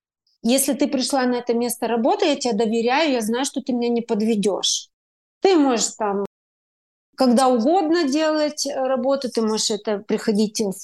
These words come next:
футболке и в драных джинсах. Договоренность о том, что ты сделаешь работу в срок, качественно, все. И это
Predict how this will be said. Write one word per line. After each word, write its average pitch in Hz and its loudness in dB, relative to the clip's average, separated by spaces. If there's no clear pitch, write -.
футболке 214 2
и 208 2
в 196 0
драных 208 2
джинсах. 302 0
Договоренность 247 2
о 220 -2
том, 269 0
что 330 -4
ты 254 -4
сделаешь 226 -2
работу 208 -4
в - -12
срок, 233 0
качественно, 196 -4
все. 190 0
И - 4
это 269 2